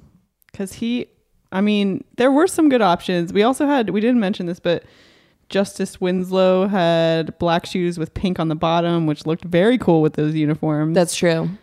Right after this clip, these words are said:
Speaker 1: Um, shoe-wise, I think we covered everyone else. So who wins? I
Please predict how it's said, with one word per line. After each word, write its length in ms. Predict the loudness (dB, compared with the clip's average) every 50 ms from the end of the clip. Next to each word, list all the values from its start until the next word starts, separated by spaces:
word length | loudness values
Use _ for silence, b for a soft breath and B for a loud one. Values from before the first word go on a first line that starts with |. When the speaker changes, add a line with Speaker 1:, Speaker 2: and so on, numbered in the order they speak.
| _ _ _ -6
Speaker 1:
Um, 880 | -4 -2 -2 -2 -2 -2 -2 -2 -2 0 0 -2 -2 -2 -2 -4 -6 -10 _ _ _ _ _ _ _ _ _ _ _
shoe-wise, 500 | -8 -2 0 2 2 4 2 2 4 2
I 80 | 2
think 140 | 2 4 2
we 80 | 0 0
covered 320 | 2 0 2 2 2 2
everyone 260 | 2 0 0 0 0 -2
else. 540 | -2 -2 -2 -4 -4 -6 -18 -20 -20 -20 -20 -20 -20 _ _ _
So 280 | -8 -2 0 0 0 0
who 800 | -4 -8 -6 -4 -2 0 2 2 2 2 2 2 2 0 -2 -4 -6 -12 _ _ _ -10
wins? 1000 | -8 -6 -6 -4 -6 -6 -6 -6 -6 -6 -6 -8 -8 -10 -12 -14 -16 -16 -20
I 40 | -20